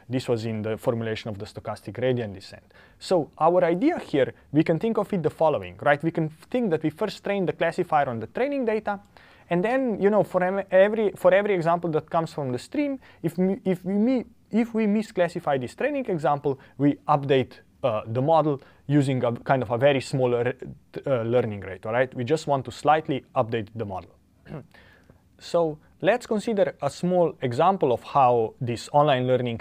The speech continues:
case would work. So let's think that we are operating a shipping service. And imagine that we operate in a case where customers come, come to our office, um, and they tell us, uh,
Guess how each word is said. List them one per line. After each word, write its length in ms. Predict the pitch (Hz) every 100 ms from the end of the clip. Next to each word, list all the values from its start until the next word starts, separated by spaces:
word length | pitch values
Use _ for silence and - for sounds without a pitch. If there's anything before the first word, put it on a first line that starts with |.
| -
case 340 | 117 113 -
would 120 | 107
work. 380 | 107 101 - - _ _
So 160 | - 180
let's 300 | 247 294 -
think 400 | - 247 233 - - _
that 180 | 139 -
we 80 | 160
are 120 | 156
operating 560 | 175 165 170 165 170 151
a 80 | 113
shipping 440 | - 165 139 110
service. 580 | - - 90 90 - - _ - _
And 260 | 147 180 180
imagine 460 | 185 220 277 294 254
that 280 | 180 - - -
we 480 | - 156 165 156
operate 460 | - 180 202 196 190
in 80 | 156
a 60 |
case 340 | 135 269 285 -
where 160 | 160
customers 760 | 160 - 196 - 180 160 - -
come, 380 | - 160 156 135 - _ _
come 300 | 151 143 131 -
to 180 | 131 -
our 300 | 117 117 -
office, 460 | 226 254 233 - - - _ -
um, 320 | 160 160 160
and 140 | 160 151
they 100 | 156
tell 240 | 180 185
us, 400 | 170 - - -
uh, 440 | - 135 123 120